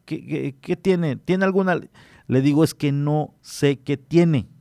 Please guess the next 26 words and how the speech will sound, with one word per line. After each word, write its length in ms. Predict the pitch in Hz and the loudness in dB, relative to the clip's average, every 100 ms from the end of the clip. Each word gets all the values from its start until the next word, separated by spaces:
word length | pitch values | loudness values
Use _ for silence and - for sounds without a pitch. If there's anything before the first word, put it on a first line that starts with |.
| _ _ _ _ _ _ _ _ | _ _ _ _ _ _ _ _
Y 140 | 165 165 | 2 2
el 100 | 143 | 4
conductor 560 | 165 170 156 202 208 | 0 2 2 4 2
del 180 | 180 165 | 2 2
vehículo, 540 | 160 185 202 185 180 | 4 2 2 0 0
¿qué, 140 | - 170 - | 0 -4 -4
qué? 160 | - 185 | -2 -2
Pues 380 | 143 147 127 123 | -4 -6 -4 -4
está 340 | 143 - 160 | -4 -2 -2
con 160 | 156 156 | 0 0
un 80 | 160 | 0
shock, 360 | - 160 156 _ _ - | 4 4 2 _ _ -14
una 200 | 147 147 | -6 -6
crisis 360 | 147 156 139 160 | -4 -4 -2 -2
nerviosa 640 | 160 165 175 180 190 185 - - - | 0 2 2 2 2 0 -2 -20 -8
y 140 | 135 123 | -4 0
tampoco 540 | 139 131 156 151 143 | 0 0 -4 -4 -2
puedo... 380 | 147 147 143 127 | 2 4 4 2
De, 100 | 123 | -2
de. 180 | 123 120 - _ _ _ _ _ _ _ | -8 -10 -20 _ _ _ _ _ _ _
Llegó 320 | 156 156 156 | 0 2 4
el 80 | 247 | 2
momento 640 | 254 180 180 175 165 180 | 2 0 2 2 0 -2
que 140 | 160 139 | -2 -2
le 140 | 127 | 0
dije, 440 | 143 190 - 110 | 0 0 -2 -4